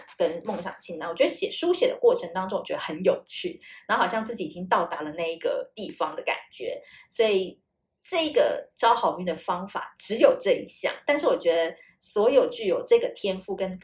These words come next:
通灵体质的巨蟹座，自己一定可以更多的花式玩法。那这边就是要非常非常恭喜巨蟹座，也非常肯定你们在今年脱胎换骨，金蝉脱壳，变成了另外一个巨蟹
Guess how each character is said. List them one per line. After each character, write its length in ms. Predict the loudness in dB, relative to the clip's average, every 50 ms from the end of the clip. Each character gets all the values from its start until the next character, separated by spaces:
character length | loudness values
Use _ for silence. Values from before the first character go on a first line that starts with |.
| -12
通 220 | -10 -8 -8 -6 -6
灵 160 | -8 -10 -10
体 180 | -12 -14 -16 -12
质 140 | -10 -10
的 80 | -10 -8
巨 180 | -8 -8 -8 -6
蟹 240 | -4 -2 -4 -2
座， 220 | -4 -6 -8 -8 -4
自 160 | -2 -2 -2
己 80 | -2 -4
一 120 | -6 -6
定 160 | -8 -10 -10
可 160 | -10 -8 -6
以 200 | -6 -6 -8 2 4
更 240 | 4 4 4 2 -4
多 160 | -2 -2 -2
的 140 | -4 -6 -10
花 340 | -6 -2 -2 0 0 -2
式 320 | -4 -6 -6 -6 -6 -6 -6 -8
玩 100 | -10 -10 -10 -12 -16
法。 320 | -20 -12 -8 -8 -8 -8 -10 -16 -20 -20 -20 -20 -20 -20 -16 _
那 220 | -2 0 0 0 0
这 180 | 0 -2 -2
边 180 | -2 -4 -6 -6
就 120 | -6 -6
是 100 | -4 -2
要 100 | -2 -2
非 300 | -4 -4 -2 -2 -2 -2
常 180 | -2 -6 -10 -10 -10
非 100 | -10 -10
常 140 | -10 -6 -4
恭 180 | -4 -4 -4
喜 200 | -6 -8 -10 -10
巨 180 | -10 -10 -10 -8
蟹 220 | -8 -8 -8 -8
座， 120 | -6 -6 -4
也 140 | -2 -2 0
非 220 | 2 2 0 2
常 180 | 0 -2 -4 -4
肯 260 | -6 -8 -8 -6 -4
定 160 | -4 -2 -2
你 120 | -4 -8 -12
们 100 | -12 -8 -6
在 120 | -4 -4
今 280 | -4 -4 -6 -6 -6 -6
年 260 | -6 -6 -8 -10 -12 _ _ _ _ _ _ _
脱 260 | 4 10 12 12 12 10
胎 340 | 8 2 0 0 0 -2
换 360 | -2 -2 -2 -2 -2 -4 -8 -14
骨， 240 | -14 -14 -14 -14 -18 _ _ _ -4
金 240 | -2 -2 0 0 -2
蝉 300 | -2 -4 -6 -8 -10 -14
脱 300 | -8 -2 2 2 2 2
壳， 260 | 0 -4 -8 -8 -8 -4
变 220 | -2 0 0 0
成 180 | -2 -8 -10 -8
了 140 | -6 -2 0
另 260 | 2 2 2 2 2
外 220 | 2 2 2 2
一 60 | -2 -6
个 120 | -6 -6
巨 200 | -6 -8 -10 -8
蟹 260 | -8 -8 -8 -8 -10